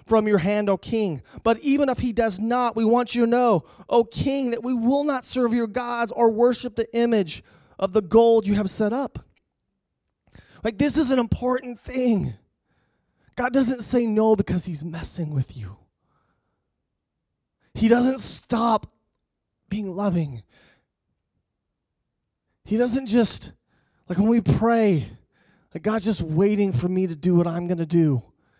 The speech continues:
It's just not exactly how it works. Would we walk into it and say, "My God can"? And he has the heart to. But if he says no, there's a reason behind it.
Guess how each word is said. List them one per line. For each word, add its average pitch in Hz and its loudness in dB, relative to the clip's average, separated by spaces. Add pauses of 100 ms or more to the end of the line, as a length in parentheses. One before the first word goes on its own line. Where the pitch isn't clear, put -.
(640)
It's - -12
just 175 -8
not 226 -6
exactly 208 -4
how 185 -2
it - -6
works. 208 -6 (340)
Would 196 6
we 247 6
walk 220 -2
into 208 2
it 190 2
and 170 -8
say, 202 -2
"My 233 -2
God 214 -4
can"? 190 -4 (1000)
And 254 4
he 294 2
has 285 -6
the 233 2
heart 233 0
to. 165 2 (340)
But 254 6
if 285 4
he 285 6
says 285 2
no, 262 6
there's 233 4
a 214 6
reason 226 2
behind 185 -2
it. 139 -10